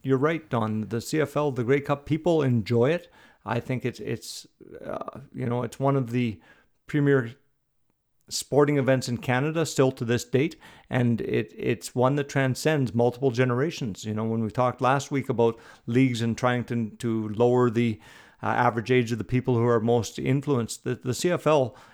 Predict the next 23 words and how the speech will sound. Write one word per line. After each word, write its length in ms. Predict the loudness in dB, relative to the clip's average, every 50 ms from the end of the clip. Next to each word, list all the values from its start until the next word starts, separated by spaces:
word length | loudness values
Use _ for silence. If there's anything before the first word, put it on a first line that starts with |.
| _ _
is 200 | -4 -4 -4 -4
truly, 520 | -6 -4 -2 0 2 2 2 2 2 0 -2
in 140 | -2 -2 0
my 160 | 0 0 0
opinion, 380 | 0 0 0 0 0 0 0
a 80 | -2 -2
family 420 | -2 -4 -4 -4 -4 -4 -8 -10
thing. 180 | -10 -10 -12 -10
People 300 | -8 -8 -8 -4 -2 -2
all 140 | -2 -2 -2
gather 420 | -2 0 2 2 2 2 0 -2
together 300 | -4 -2 -2 0 0 0
with 120 | -4 -6 -4
family, 360 | -2 -2 0 0 0 -2 -2
friends, 420 | -2 -4 -2 -2 -2 -2 -4 -6 -12 -20 -20 -12 _
and 160 | -2 0 0
they 80 | 0 0
sit 160 | 0 -4 -2
down 220 | 0 0 0 0
and 100 | 0 0
watch 300 | 0 0 0 -2 -4 -8
the 80 | -10 -6
game. 340 | -4 -4 -2 -2 -2 -4